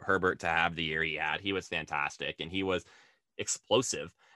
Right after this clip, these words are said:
And, uh, I think that's something Chargers fans can be excited about next season. They've got a good roster there, and they can do well. Now they just gotta find the head coach to, to take them to the promised land, or to take them to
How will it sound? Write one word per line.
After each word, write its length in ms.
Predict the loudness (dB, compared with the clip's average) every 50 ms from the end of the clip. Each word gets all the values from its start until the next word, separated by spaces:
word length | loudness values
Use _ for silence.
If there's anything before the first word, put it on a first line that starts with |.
| -2
And, 640 | 2 4 4 4 4 4 4 2 2 0 -4 -6 -4 -4
uh, 60 | -2
I 260 | 0 2 2 2 2
think 160 | 0 0 0
that's 140 | 0 0 2
something 240 | 2 0 0 0 0
Chargers 360 | 4 6 6 6 6 4 2
fans 260 | 4 4 4 4 4
can 100 | 2 2
be 100 | 4 4
excited 400 | 2 2 4 2 4 6 6 6
about 280 | 6 4 4 2 2 0
next 200 | -2 -4 -4 -4
season. 320 | -4 -4 -4 -2 -2 2
They've 160 | 2 2 4
got 220 | 8 8 10 10 10
a 80 | 8
good 220 | 8 8 8 8 10
roster 420 | 10 10 10 8 8 6 0 2
there, 280 | 6 6 6 8 6 6
and 100 | 4 2
they 80 | 0
can 180 | 0 0 -2 0
do 160 | 2 2 4
well. 300 | 8 10 10 10 10 8
Now 160 | 8 6 8
they 80 | 8 8
just 160 | 6 6 6
gotta 220 | 6 8 8 8 8
find 260 | 6 6 6 6 6
the 60 | 6
head 200 | 6 8 6 6
coach 300 | 6 6 4 4 4 2 2
to, 460 | 4 6 8 8 6 6 4 2 0
to 100 | -2 -6
take 200 | -2 0 0 2
them 140 | 2 0 0
to 40 | 2
the 80 | 0 2
promised 400 | 4 4 6 6 4 2 2 2
land, 220 | 2 2 4 4
or 80 | 2 0
to 120 | 0 -4
take 240 | 0 0 0 0 0
them 180 | -2 -4 -4 -4 -4
to 220 | -4 -4 -4